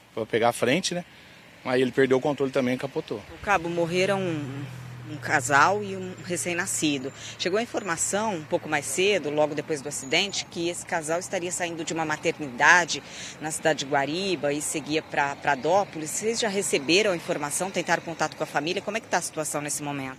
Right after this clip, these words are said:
Speaker 1: Não, sobre família a gente não, não conseguiu contato ainda. O que tem são documentos que tava saindo de uma mater-, maternidade.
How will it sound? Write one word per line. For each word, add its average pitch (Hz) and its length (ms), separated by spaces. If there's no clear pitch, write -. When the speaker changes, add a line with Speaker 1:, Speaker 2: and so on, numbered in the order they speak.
Speaker 1:
Não, 147 160
sobre 165 220
família 175 320
a 170 40
gente 180 200
não, 185 100
não 180 160
conseguiu 185 340
contato 180 420
ainda. 120 300
O 131 80
que 160 120
tem 170 220
são 185 160
documentos 196 500
que 208 140
tava 175 220
saindo 165 240
de 165 40
uma 165 100
mater-, 165 260
maternidade. 147 680